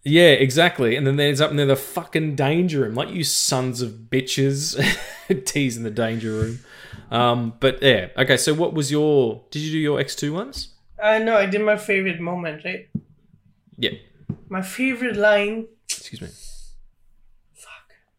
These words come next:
Speaker 2: I don't wanna do this, but my favorite line is also in that scene where it's, it's Charles channeling Jean and saying goodbye to, uh, Cyclops.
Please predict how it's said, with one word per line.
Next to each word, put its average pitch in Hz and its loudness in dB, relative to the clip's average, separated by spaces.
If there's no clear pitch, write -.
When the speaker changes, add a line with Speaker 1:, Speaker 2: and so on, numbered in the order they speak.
Speaker 2:
I 208 -4
don't 277 2
wanna 269 2
do 240 0
this, 185 -4
but 196 -6
my 208 2
favorite 240 0
line 233 -2
is 208 -2
also 208 2
in 202 -4
that 185 0
scene 202 -4
where 180 -4
it's, - -4
it's 220 0
Charles 226 4
channeling 208 0
Jean 214 0
and 196 -2
saying 202 0
goodbye 180 0
to, 180 -6
uh, 160 -2
Cyclops. 196 -6